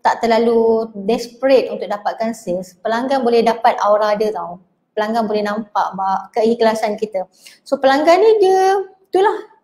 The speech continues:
diorang pun manusia, diorang, uh, lebih rela menyerahkan duit kepada orang yang mereka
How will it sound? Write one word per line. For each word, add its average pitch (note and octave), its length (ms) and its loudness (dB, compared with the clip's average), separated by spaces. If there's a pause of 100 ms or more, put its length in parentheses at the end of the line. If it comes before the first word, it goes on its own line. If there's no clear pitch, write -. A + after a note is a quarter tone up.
(100)
diorang D#4 400 0
pun G#4+ 160 2
manusia, G#3 560 0
diorang, B3 420 0
uh, G3 460 -6
lebih A3 320 0
rela B3 400 2
menyerahkan A#3 640 -2
duit B3 240 0
kepada A#3 260 -6
orang G#3 300 0
yang G#3+ 140 -12 (580)
mereka A3+ 480 0